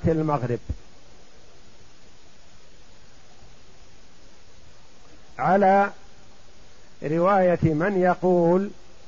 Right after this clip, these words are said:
إن هذا يختم بها، يعني يقرأ في الركعة الأولى غيرها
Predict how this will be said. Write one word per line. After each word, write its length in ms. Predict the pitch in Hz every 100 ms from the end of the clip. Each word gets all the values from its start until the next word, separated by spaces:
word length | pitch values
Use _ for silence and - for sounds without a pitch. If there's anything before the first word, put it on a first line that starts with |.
| - - - - - 160
إن 240 | 180 180
هذا 600 | 170 185 202 208 214 202
يختم 800 | 196 208 214 202 - 185 180 170
بها، 400 | 160 190 139 113 - - - - - - - - - - - - - - - - - - -
يعني 480 | 170 165 185 185
يقرأ 500 | 180 196 190 202 196
في 120 | 165 185
الركعة 540 | 156 208 - 165 190
الأولى 840 | 190 180 180 202 196 185 185 196 208 - - - - - - - -
غيرها 800 | 151 180 208 180 170 165 175 190